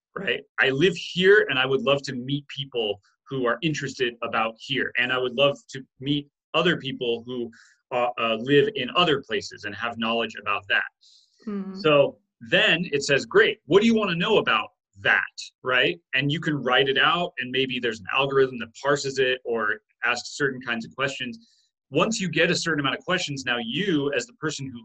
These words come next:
Speaker 1: lives wherever you are, are, have a bunch of questions to answer, right? So Q and A, for example, is, like, one format. And then you could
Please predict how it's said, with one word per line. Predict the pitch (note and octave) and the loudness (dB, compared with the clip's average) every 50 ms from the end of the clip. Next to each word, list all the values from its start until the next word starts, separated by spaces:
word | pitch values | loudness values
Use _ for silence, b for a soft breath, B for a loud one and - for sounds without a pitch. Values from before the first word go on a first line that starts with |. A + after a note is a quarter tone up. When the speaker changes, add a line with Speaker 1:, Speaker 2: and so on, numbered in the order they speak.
| A#2 D3+ | -2 -2
Speaker 1:
lives | F3 - - | -2 -2 -4
wherever | A#2+ A#2+ A2+ A2 G#2+ A2 | -2 0 0 0 0 -2
you | A2 G#2+ G#2 G2+ | -8 -8 -6 -4
are, | G2 G2 F#2+ G#2 A#2 - _ b b b b b b b b b _ _ - | -4 -2 -2 -4 -6 -8 _ b b b b b b b b b _ _ -2
are, | B2+ B2 A#2+ A#2+ A#2 A2+ A#2 A#2 - - - - | 0 2 4 4 4 4 2 0 -2 -12 -2 2
have | D3+ E3+ F#3 E3+ | 4 4 4 4
a | D#3 C#3 | 2 2
bunch | C#3 C#3+ D3 D3 D3+ | 2 2 2 2 -2
of | D3 C#3 - | -6 -6 -4
questions | - E3 E3 E3 - C3 A#2 A2+ | -2 -2 0 0 -2 -6 -10 -10
to | A2+ - - | -12 -12 -12
answer, | G#2 F#2+ - - G#2+ G#2+ | -12 -12 -12 -14 -12 -8
right? | A2+ A#2 - - - | -6 -6 -6 -6 -10
So | - _ - - | -18 _ -18 -14
Q | - B2+ A#2+ A2 | -10 -8 -6 -6
and | G#2+ A2 | -2 0
A, | A#2+ A#2 G#2 G2+ G2 _ - - | 0 0 0 -2 -4 _ -10 -6
for | C3 B2 A2+ | -4 -2 -2
example, | A2 F#2+ F2 G2+ F#2+ F#2 F#2 F#2+ F#2+ | -4 -4 -4 -6 -6 -6 -6 -8 -10
is, | F#2 F2+ | -8 -8
like, | F#2+ F#2 F#2 G#2+ | -10 -10 -8 -8
one | G#2+ G#2 G#2 F#2+ - - | -8 -8 -8 -10 -14 -14
format. | G#2+ A2 G#2+ G#2 G2+ - - _ b b b b b b b - | -12 -10 -10 -8 -10 -12 -14 _ b b b b b b b -8
And | A#2 C#3 C#3 | -6 -2 0
then | C3+ C3+ C3 | -2 -2 -2
you | C3 B2+ D3+ G#3+ A#3+ G3+ E3 E3 F3 E3+ b b b b b _ - | -6 -6 -4 0 0 0 0 0 -4 -8 b b b b b _ -12
could | - - D#3+ D#3 D3 D3 C#3+ C#3+ - | -6 -2 2 4 4 4 4 2 -2